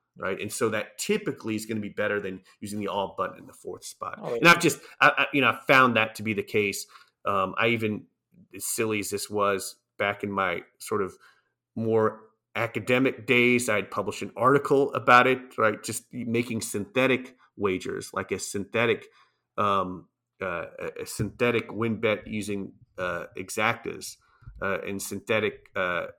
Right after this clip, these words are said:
Speaker 1: exacta using tries, and found out that, again, that all button was never worthwhile using
Speaker 2: When you
Speaker 1: in the
Speaker 2: say
Speaker 1: in
Speaker 2: synthetic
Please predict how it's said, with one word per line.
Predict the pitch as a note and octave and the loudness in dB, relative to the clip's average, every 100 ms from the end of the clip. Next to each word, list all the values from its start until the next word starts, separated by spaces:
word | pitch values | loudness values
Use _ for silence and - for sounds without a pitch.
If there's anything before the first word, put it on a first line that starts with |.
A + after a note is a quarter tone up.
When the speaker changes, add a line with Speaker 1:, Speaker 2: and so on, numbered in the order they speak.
| - | -14
Speaker 1:
exacta | F#2 G#2+ G#2+ G#2+ | -6 -2 -2 -4
using | G2 F#2 F#2 | -6 -6 -8
tries, | F2+ - A2+ G2+ F#2+ | -4 4 6 6 0
and | - F#2+ | -6 -8
found | G2+ F#2+ | -6 -4
out | F#2 F2+ - | -4 -4 -6
that, | E2+ | -12
again, | E2+ F#2 F2 D#2+ _ _ _ - | -10 -10 -10 -10 _ _ _ -6
that | G2+ - | -6 -4
all | G#2 G#2 G2+ | 0 0 0
button | G2 F#2+ F2 F2 - | -2 -2 -4 -12 -18
was | - F2+ G2+ | -20 -14 -8
never | G2 F#2+ | -6 -6
worthwhile | F#2 E2+ - G2 - - _ | -10 -12 -12 -12 -12 -14 _
using | G2+ F2+ - - _ _ | -16 -16 -16 -20 _ _
Speaker 2:
When | D#3+ | -6
you | E3 | -2
Speaker 1:
in | G3+ | 0
the | |
Speaker 2:
say | E3 | 0
Speaker 1:
in | |
Speaker 2:
synthetic | C3+ - G2 F2+ D#3+ D3 C3+ | 0 -4 -6 -2 0 2 0